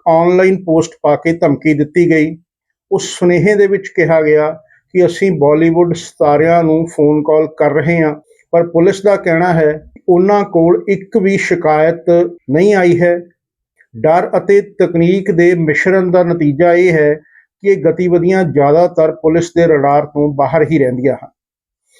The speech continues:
ਇੱਕ ਅਫਸਰ ਦਾ ਕਹਿਣਾ ਹੈ ਕਿ ਸਭ ਤੋਂ ਵੱਡਾ ਫਰਕ ਪਹਿਲਾਂ ਤੇ ਹੁਣ ਦੇ ਵਿਚਕਾਰ ਇਹ ਹੈ ਕਿ ਪਹਿਲਾਂ ਸਾਨੂੰ ਉਹਨਾਂ ਇੰਟਰਨੈਸ਼ਨਲ ਨੰਬਰਾਂ ਦੀ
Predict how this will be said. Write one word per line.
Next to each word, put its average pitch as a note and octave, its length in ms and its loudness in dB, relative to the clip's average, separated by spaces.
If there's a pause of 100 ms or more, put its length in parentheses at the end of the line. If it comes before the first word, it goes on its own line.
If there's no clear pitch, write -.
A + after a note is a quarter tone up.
(160)
ਇੱਕ G#3 200 0
ਅਫਸਰ A3 300 -2
ਦਾ A3+ 120 2
ਕਹਿਣਾ G#3 320 0
ਹੈ G3 100 -2
ਕਿ G3+ 140 -4
ਸਭ E3+ 280 -4
ਤੋਂ A3+ 260 -2
ਵੱਡਾ E3 300 2
ਫਰਕ D3+ 460 -2 (560)
ਪਹਿਲਾਂ F#3 380 2
ਤੇ G3+ 160 0
ਹੁਣ D#3 260 0
ਦੇ F3+ 80 2
ਵਿਚਕਾਰ E3+ 420 0
ਇਹ F3 160 2
ਹੈ D#3 200 0 (400)
ਕਿ F3 120 -14
ਪਹਿਲਾਂ F3 420 0
ਸਾਨੂੰ E3 380 -2
ਉਹਨਾਂ F3+ 380 -2
ਇੰਟਰਨੈਸ਼ਨਲ E3+ 800 -2
ਨੰਬਰਾਂ D#3 440 0
ਦੀ D#3 160 -2